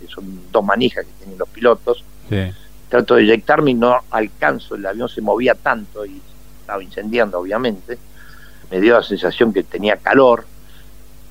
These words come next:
Speaker 1: y tuve la sensación que me mataba, honestamente. A esa velocidad y el avión descontrolado, se inclina, tiro palanca hacia arriba, se inclina,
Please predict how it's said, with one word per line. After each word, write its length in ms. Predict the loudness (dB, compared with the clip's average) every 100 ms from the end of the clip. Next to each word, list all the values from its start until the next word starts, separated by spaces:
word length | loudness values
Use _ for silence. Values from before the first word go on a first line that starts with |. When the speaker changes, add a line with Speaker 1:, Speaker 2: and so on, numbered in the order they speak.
| -10
Speaker 1:
y 120 | -6 2
tuve 240 | 4 6
la 60 | 4
sensación 420 | -2 -4 -2 0
que 80 | -2
me 120 | 0
mataba, 500 | -4 -4 -10 -12 -18 -20 -12
honestamente. 640 | -8 -6 -4 -4 -6 0
A 80 | 0
esa 160 | 2 4
velocidad 580 | 4 2 2 4 6 4
y 120 | 2
el 80 | -2
avión 220 | -4 -6
descontrolado, 720 | -8 -10 -10 -2 2 4 2 -2 -18 -20 -20 -10
se 80 | -2
inclina, 440 | 0 4 6 6 2
tiro 280 | 2 2
palanca 400 | 2 2 0 -4
hacia 160 | -8 -6
arriba, 240 | -2 -2
se 100 | -4
inclina, 600 | -8 -6 -4 -2 0 -2